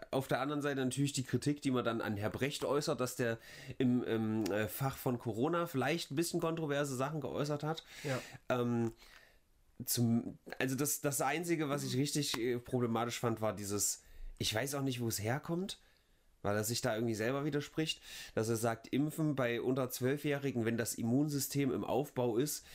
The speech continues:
Speaker 1: findet er ganz schlimm.
Speaker 2: Mhm.
Speaker 1: So. Aber auf der anderen Seite findet er, also ich glaube, er bezieht das nur auf Corona und sagt dann halt irgendwie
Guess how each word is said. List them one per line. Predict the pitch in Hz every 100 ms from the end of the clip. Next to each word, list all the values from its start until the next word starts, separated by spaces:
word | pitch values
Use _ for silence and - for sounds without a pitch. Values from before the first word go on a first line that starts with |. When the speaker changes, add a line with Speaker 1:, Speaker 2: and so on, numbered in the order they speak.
| -
Speaker 1:
findet | - 123 127 120
er | 107
ganz | 107 131 -
schlimm. | - 160 175 233 - - - -
Speaker 2:
Mhm. | 131 127 156
Speaker 1:
So. | - 139 165 226 _ - _ -
Aber | 110 117
auf | 120
der | 117
anderen | 131 151
Seite | 143 135 135
findet | 139 143 143 -
er, |
also | 113 113
ich | -
glaube, | 131 147 127
er | 117
bezieht | 90 120 - 151 139
das | 127
nur | 131 143 160
auf | 135 143
Corona | - 117 131 175
und | 123 123
sagt | 120 143 160
dann | 131
halt | 131 131
irgendwie | 101 123 123 127